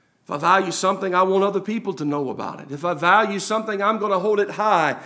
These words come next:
in priority in my life. Do I value the gospel like I should? The second thing that comes to mind that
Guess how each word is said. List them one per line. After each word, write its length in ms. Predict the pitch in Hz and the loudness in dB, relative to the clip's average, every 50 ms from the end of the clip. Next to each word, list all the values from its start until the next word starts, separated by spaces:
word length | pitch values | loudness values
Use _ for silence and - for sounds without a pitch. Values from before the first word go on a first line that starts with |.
| - - - - - - | -18 -20 -20 -20 -12 -4
in 240 | - 170 175 175 170 | 0 2 2 2 0
priority 880 | - 170 180 190 185 208 226 247 240 220 180 147 - 180 160 131 123 - | -2 0 2 4 6 6 8 8 6 6 4 2 0 -2 -2 -2 -2 -2
in 140 | 160 175 | -2 -2
my 140 | 175 175 175 | 0 2 2
life. 680 | 175 180 190 185 170 139 123 117 - - - - - _ _ _ _ _ _ _ _ _ _ _ _ _ _ _ _ _ _ _ _ _ _ _ _ _ _ _ _ _ - | 4 4 4 4 4 2 0 -4 -10 -12 -14 -14 -18 _ _ _ _ _ _ _ _ _ _ _ _ _ _ _ _ _ _ _ _ _ _ _ _ _ _ _ _ _ -12
Do 140 | - - | -6 -2
I 60 | 135 143 | -2 0
value 300 | 147 160 170 196 - - | 2 2 4 4 2 2
the 120 | 156 147 | 0 -2
gospel 460 | 139 139 143 160 156 - - - 117 | 0 0 2 2 0 -2 -4 -6 -4
like 220 | - 160 160 156 113 | -4 -4 -4 -4 -6
I 80 | 113 | -8
should? 400 | - - - 156 170 185 214 208 - - - _ _ _ _ _ _ _ _ _ _ _ _ _ _ _ _ _ _ _ _ _ _ _ _ _ _ _ _ _ _ _ _ _ _ _ _ _ _ _ _ _ _ _ _ _ _ _ _ _ _ _ _ _ _ _ _ _ _ _ _ _ _ _ _ _ _ _ _ _ _ _ _ _ _ _ _ _ _ _ _ _ _ _ _ _ _ - - - | -6 -6 -6 -6 -6 -6 -6 -10 -12 -18 -20 _ _ _ _ _ _ _ _ _ _ _ _ _ _ _ _ _ _ _ _ _ _ _ _ _ _ _ _ _ _ _ _ _ _ _ _ _ _ _ _ _ _ _ _ _ _ _ _ _ _ _ _ _ _ _ _ _ _ _ _ _ _ _ _ _ _ _ _ _ _ _ _ _ _ _ _ _ _ _ _ _ _ _ _ _ _ -20 -18 -16
The 60 | 104 | -12
second 300 | - 135 143 151 151 - | -10 -8 -8 -8 -8 -6
thing 160 | 135 123 117 | -6 -6 -6
that 80 | 113 - | -6 -6
comes 220 | - 135 131 120 - | -6 -6 -6 -6 -8
to 120 | - 120 | -10 -8
mind 340 | 110 110 107 107 110 123 123 92 | -8 -6 -6 -6 -6 -6 -8 -10
that 120 | - | -12